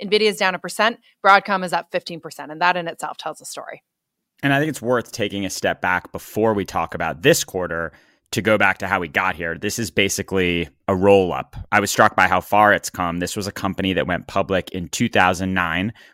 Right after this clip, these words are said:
Speaker 2: with the name Avago and a market cap of three and a half billion dollars. Um, so, you know, <laughs> relatively small. It was actually originally, uh, a, a small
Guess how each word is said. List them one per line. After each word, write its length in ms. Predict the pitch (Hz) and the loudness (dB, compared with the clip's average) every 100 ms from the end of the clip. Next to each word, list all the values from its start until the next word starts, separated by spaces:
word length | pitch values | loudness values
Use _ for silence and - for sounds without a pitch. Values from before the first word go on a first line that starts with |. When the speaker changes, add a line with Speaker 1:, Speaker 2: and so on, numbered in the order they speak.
| - | -8
Speaker 2:
with 120 | 92 | -2
the 60 | |
name 200 | 95 90 | 0 0
Avago 760 | 90 82 92 90 87 80 82 92 | -2 0 2 2 0 0 0 -2
and 100 | 82 | -2
a 60 | 87 | -2
market 340 | 90 87 - | -2 -2 -6
cap 300 | - 92 82 | -4 0 0
of 100 | 82 | -4
three 320 | - - 107 110 | -10 -4 -2 0
and 80 | |
a 60 | 104 | 0
half 240 | 95 90 80 78 | 0 -2 -6 -4
billion 400 | 101 98 98 90 | -2 0 0 -2
dollars. 580 | 85 82 73 50 80 - - _ _ - | -2 -4 -4 -8 -10 -12 -20 _ _ -12
Um, 280 | 80 80 78 | -8 -6 -6
so, 220 | 78 92 | -2 -2
you 60 | 80 | 0
know, 140 | 104 | -2
<laughs> 40 | - | 0
relatively 560 | 104 107 104 92 87 | 2 2 2 -2 -2
small. 540 | 92 - 98 82 98 - - - | -6 -4 -2 0 -2 -4 -12 -2
It 80 | |
was 100 | 107 | 0
actually 320 | 104 101 - 95 | 4 2 2 0
originally, 640 | 98 92 95 92 90 90 | 0 -2 -4 -4 -2 -2
uh, 320 | 82 85 85 - | -4 -4 -2 -4
a, 100 | 80 - - | -6 -12 -12
a 60 | 85 | -6
small 720 | - 110 113 113 113 107 | -4 0 2 4 4 2